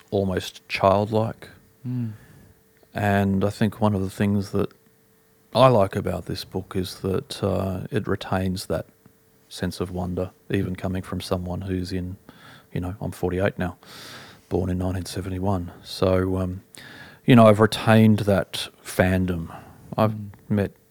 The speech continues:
Speaker 1: a number of music critics who seem to, um, becoming, seem to have become a bit jaundiced with the state of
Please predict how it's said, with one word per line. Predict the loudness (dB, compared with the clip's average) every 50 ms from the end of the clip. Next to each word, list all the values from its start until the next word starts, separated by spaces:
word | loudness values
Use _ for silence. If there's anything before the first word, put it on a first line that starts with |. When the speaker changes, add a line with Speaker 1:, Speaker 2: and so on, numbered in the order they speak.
| _ _ -14
Speaker 1:
a | -8 -4
number | -4 -2 -2 -4 -6
of | -6 -6
music | -8 -8 -8 -10 -8
critics | -6 -4 -4 -4 -6 -8 -10 -8
who | -4 -4 -2 -2 -4 -6 -8 -12 _ _ _ _ -20 -20 -20 -20 -20 -20 -20 -20 -20 -20 -20 _ _ _
seem | -16 -12 -6 -4 -2 -2 -2
to, | -4 -6 -4 -4 -2 -2 -2 -2 -2
um, | -4 -4 -4
becoming, | -6 -6 -6 -4 -4 -4 -4 -4 -4 -6 -8 -10 -14 -18 _ _ _ _ _ _ _
seem | -4 2 4 4 4
to | 4 2
have | 0 0
become | -2 -6 -4 -2 -2 -2
a | -2
bit | -2 -4 -8 -4
jaundiced | -2 0 0 0 0 0 -2 -4 -6 -6 -8
with | -10 -10 -10 -10
the | -10
state | -8 -4 -2 -2 -2 -2 -4
of | -6 -8 -10 -12 -20 -20